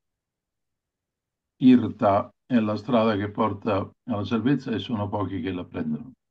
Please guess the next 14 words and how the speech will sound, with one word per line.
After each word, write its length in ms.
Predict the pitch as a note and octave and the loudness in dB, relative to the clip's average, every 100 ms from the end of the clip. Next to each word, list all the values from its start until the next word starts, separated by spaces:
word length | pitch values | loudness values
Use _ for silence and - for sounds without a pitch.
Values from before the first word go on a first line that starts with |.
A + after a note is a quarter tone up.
| _ _ _ _ _ _ _ _ _ _ | _ _ _ _ _ _ _ _ _ _
E 200 | G2 G2+ | -12 -10
invece 480 | F#2+ G2 A2 A#2+ | -4 0 0 0
la 160 | G2 G2 | 0 -2
strada 360 | G2 A#2+ G#2 G2+ | -4 -2 0 0
che 120 | G2 | -2
porta 300 | A2 G#2 G#2+ | -4 -4 -2
alla 100 | G2 | -4
perdizione 500 | F#2+ F#2+ G2 B2 G2+ | -4 -6 -2 -2 -2
è 40 | |
larga 600 | F#2+ A2+ B2 A2 A2 A#2+ - _ _ _ _ _ | -2 0 0 0 -2 -4 -10 _ _ _ _ _
e 220 | - A#2+ | -6 -4
è 320 | A2 G#2+ F#2 F#2 _ - | -2 -2 -4 -6 _ -10
in 180 | F#2+ | -4
discesa 600 | F#2 F#2+ - F#2 - - | -2 -2 -2 -4 -4 -12